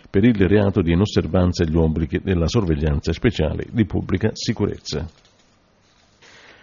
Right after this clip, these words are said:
Rosolini, i danni causati dalla tromba d'aria abbattutasi sul territorio comunale lo scorso venticinque luglio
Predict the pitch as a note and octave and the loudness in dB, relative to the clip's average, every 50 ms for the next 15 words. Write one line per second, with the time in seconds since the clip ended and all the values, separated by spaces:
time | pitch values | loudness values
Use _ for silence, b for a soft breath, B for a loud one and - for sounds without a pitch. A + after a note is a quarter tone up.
0 | b b b b - A2 G2+ B2 A#2 A#2+ A2+ A2 A2+ A2+ - - - - _ _ | b b b b 0 2 4 6 6 8 8 8 6 4 2 0 -10 -20 _ _
1 | - - A2+ G#2+ C3 C3 C3 B2 A2 G2+ - A2+ G2+ G2 - - A2 G2+ F#2+ F2+ | -2 2 4 8 8 8 8 8 6 6 6 6 6 6 6 6 6 6 6 4
2 | - G2+ F#2+ D#2+ F2 E2 E2+ D#2+ - G#2 F#2+ F2 D#2+ F2 F#2 G#2+ G#2 G2 E2+ F2+ | 4 2 2 4 4 4 2 2 4 4 4 4 4 4 6 6 6 6 4 4
3 | E2+ D#2 D#2 D#2 - G#2 F#2 - F2+ - - F2 - - D#2+ D2+ - F#2+ F2+ E2+ | 2 0 0 -2 -2 -2 0 0 0 0 0 -2 -2 -2 -4 0 2 2 2 2
4 | E2 G#2 G#2 F#2 - C#2+ - F#2 F2 F2+ G#2 G2+ F2 E2 D#2+ E2 D#2+ - - G2 | 2 2 2 2 2 0 0 0 2 4 4 4 4 2 0 -2 -2 -2 0 -2
5 | F#2+ E2 - - E2+ D2+ E2 E2 D2 E2+ - - F#2+ F2 F#2+ G#2 A#2+ B2 G#2 E2+ | -2 0 0 -2 0 0 0 0 0 0 2 2 2 4 4 4 4 4 2 2
6 | D#2 D#2 D2 | 0 -2 -4